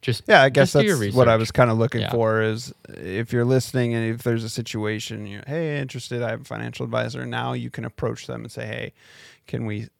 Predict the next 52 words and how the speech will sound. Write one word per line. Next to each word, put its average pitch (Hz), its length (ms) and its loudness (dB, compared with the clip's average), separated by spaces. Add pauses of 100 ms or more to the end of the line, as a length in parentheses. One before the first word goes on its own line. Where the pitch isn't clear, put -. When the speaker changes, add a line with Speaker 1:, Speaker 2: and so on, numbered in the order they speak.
(200)
Speaker 2:
<clears throat> - 280 -20
look 117 440 -4
into 113 200 0
this, 104 280 -2
or 104 60 -6
where, 104 200 -4 (200)
where 123 240 -6
should 143 180 -14
we 110 100 -4
Speaker 1:
Yep. 98 120 0
Speaker 2:
put 117 140 -4
this 117 180 -8
into 123 280 -4
the 120 180 -4 (680)
Speaker 1:
Yep. - 80 -2
Speaker 2:
portfolio?" 110 480 0
Speaker 1:
And 165 120 6
Speaker 2:
if - 20 2
it - 20 0
Speaker 1:
baby 196 300 4
Speaker 2:
fits? 117 120 -4
Speaker 1:
steps. 101 380 4 (580)
Baby 120 300 2
Speaker 2:
Yeah. - 80 -2
Speaker 1:
steps. - 460 -4
You 110 120 -4
know, 104 140 2
you 107 220 2
don't 139 220 6
go 143 200 6
in, 135 240 4 (640)
you 127 100 0
don't 139 180 4
go 143 120 0
in 143 100 6
and 127 140 6
there's 120 160 6
some 120 280 6
new 123 200 4
hot 120 320 8
stock 113 640 4 (560)
and 107 360 6
you 107 100 -2
just 98 100 -8
be 113 80 0
like, 101 200 -4
"Hundred 170 260 8
percent 135 420 2
going 123 180 4
in 120 120 2
this 113 140 4
stock." 95 420 4